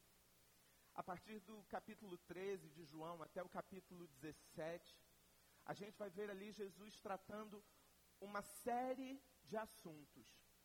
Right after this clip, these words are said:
Assuntos que aparecem de maneira muito específica dentro do ministério de Jesus. Porque a partir do capítulo treze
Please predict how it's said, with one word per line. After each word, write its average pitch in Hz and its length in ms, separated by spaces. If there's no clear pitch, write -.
Assuntos 277 1040
que 247 360
aparecem 220 720
de 208 220
maneira 208 360
muito 262 420
específica 233 1040
dentro 220 480
do 202 100
ministério 202 580
de 143 100
Jesus. 151 480
Porque 185 280
a 202 80
partir 226 380
do 254 120
capítulo 220 540
treze 196 540